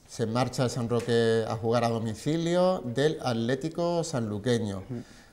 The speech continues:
Speaker 1: Después le tocará al Córdoba, a ver el Ceuta, equipo que vienen fuertecitos.
Speaker 2: Fuerte.
Speaker 1: Por ejemplo, el Sanluqueño, ¿qué, qué opinas de, de este conjunto? Aunque los conjuntos esta temporada están
Speaker 2: Sí,
Speaker 1: un
Speaker 2: están
Speaker 1: poquito
Speaker 2: muy
Speaker 1: iguales, ¿no?
Speaker 2: sí.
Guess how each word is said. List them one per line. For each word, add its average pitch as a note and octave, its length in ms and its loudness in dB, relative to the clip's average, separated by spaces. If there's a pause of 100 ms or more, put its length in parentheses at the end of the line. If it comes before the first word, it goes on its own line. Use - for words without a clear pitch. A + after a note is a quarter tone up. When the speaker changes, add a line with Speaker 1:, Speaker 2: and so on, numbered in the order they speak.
Speaker 1:
Después A2 180 -4
le A#2 60 0
tocará A2 260 0
al G2+ 100 -6
Córdoba, A2+ 460 0
a A#2+ 60 2
ver A2 300 0
el A2 80 -6
Ceuta, A2 380 -4
equipo C3+ 600 -2
que A2+ 80 -4
vienen D#3 440 -4
fuertecitos. G#2+ 600 -4
Speaker 2:
Fuerte. A2 160 -2
Speaker 1:
Por A2 80 -4
ejemplo, A#2 320 -4
el B2 80 -2
Sanluqueño, G#2+ 580 -4
¿qué, G#2+ 240 -4
qué A2+ 60 -4
opinas A2+ 340 -4
de, A2 220 -2
de G#2+ 60 -6
este G#2 180 -8
conjunto? G2+ 400 -6
Aunque G#2 200 -2
los A#2 100 0
conjuntos E3 640 4
esta D#3+ 160 2
temporada D3+ 600 4
están C#3 480 0
Speaker 2:
Sí, - 320 -2
Speaker 1:
un D#3+ 80 8
Speaker 2:
están D#3 240 6
Speaker 1:
poquito D#3 100 10
Speaker 2:
muy D#3 300 10
Speaker 1:
iguales, C3 400 4
¿no? C3+ 80 0
Speaker 2:
sí. B2 80 -2